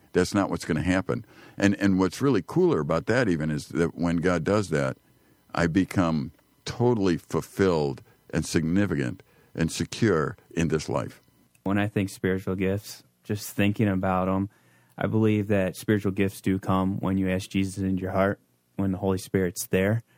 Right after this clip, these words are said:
Speaker 2: Uh, so the Holy Spirit gives you those gifts,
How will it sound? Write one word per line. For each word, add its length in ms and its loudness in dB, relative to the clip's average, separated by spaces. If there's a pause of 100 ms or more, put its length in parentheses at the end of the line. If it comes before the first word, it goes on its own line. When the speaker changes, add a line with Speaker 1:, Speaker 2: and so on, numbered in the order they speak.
(420)
Speaker 2:
Uh, 340 -4
so 460 2
the 80 -2
Holy 220 2
Spirit 560 0
gives 300 0
you 140 2
those 320 -2
gifts, 560 -2